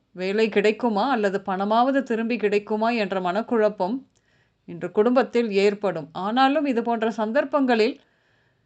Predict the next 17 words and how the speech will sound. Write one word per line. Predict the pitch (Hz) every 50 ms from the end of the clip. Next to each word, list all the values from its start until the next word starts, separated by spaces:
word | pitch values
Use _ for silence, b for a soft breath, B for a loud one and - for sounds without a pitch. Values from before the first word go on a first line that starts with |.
| b _ 208
ஜோதிடம் | 220 277 320 359 339 359 381 359
பெரும்பாலும் | - 277 247 254 277 277 302 269 247 254 269 262
கை | 269 226 220 220
கொடுக்கும். | 196 220 196 190 - - 185 - -
உங்களுக்கு | 208 220 220 220 220 208 208
அரசு | 196 196 202 226 240 - 262
வேலை | 226 220 214 208 202 190
உண்டா | 190 202 214 226 240 233 240 254 262
இல்லையா | 254 233 202 202 202 202 196 196 202 214
என்பதை | 208 202 190 185 180 190 180 185 180
ஜாதகத்தில் | 175 202 202 233 254 294 277 277 - - 226 208 208
தெரிந்து | - 214 220 233 302 285 285 277
கொண்டு | 262 240 220 220 220 202 190 202 233 240 -
பின்பு | - 302 330 349 359 392 392
அதற்கான | 302 254 240 247 240 - 262 247 240 233
முயற்சிகளை | 226 226 233 254 254 254 - 269 220 226 214 220 226 247
செய்யலாம். | - 247 202 190 196 185 175 165 139 -